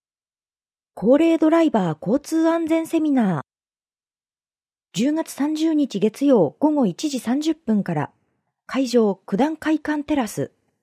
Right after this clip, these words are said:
九段南一の六の五。対象、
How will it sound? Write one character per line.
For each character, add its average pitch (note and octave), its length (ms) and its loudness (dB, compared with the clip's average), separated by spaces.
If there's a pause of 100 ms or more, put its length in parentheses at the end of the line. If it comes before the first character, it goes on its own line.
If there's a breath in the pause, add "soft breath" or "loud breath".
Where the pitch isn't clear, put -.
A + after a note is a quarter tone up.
(340)
九 D#4 120 0
段 D4 240 2
南 G#3+ 420 2
一 G3+ 240 -6
の D4 120 2
六 G#3+ 220 0
の G3+ 140 2
五。 A3 260 0 (640)
対 C4 160 -2
象、 A3+ 340 0